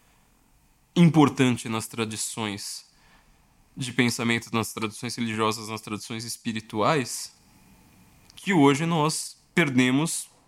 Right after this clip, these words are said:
totalmente. Bom,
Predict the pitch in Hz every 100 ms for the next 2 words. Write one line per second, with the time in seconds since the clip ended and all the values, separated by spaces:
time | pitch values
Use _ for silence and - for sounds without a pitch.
0 | _ _ _ 160 160 165 117 92 - -
1 | _ _ _ _ _ - _ _ - 151
2 | 117 -